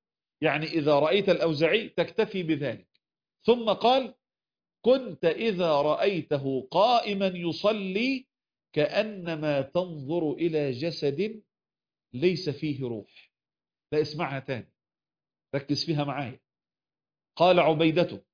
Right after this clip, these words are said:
ابن عثمان: "كنت إذا رأيته"، أي رأيت الأوزاعي قائما يصلي كأنما تنظر إلى جسد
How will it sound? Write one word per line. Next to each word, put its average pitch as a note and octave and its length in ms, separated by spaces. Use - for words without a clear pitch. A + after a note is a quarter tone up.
ابن C#3+ 200
عثمان: G#3+ 600
"كنت A#3 360
إذا F3+ 340
رأيته"، D#3 760
أي C#3+ 80
رأيت F3 320
الأوزاعي E3 840
قائما G3 520
يصلي F#3+ 840
كأنما G3+ 720
تنظر F#3 580
إلى F3 340
جسد F3+ 460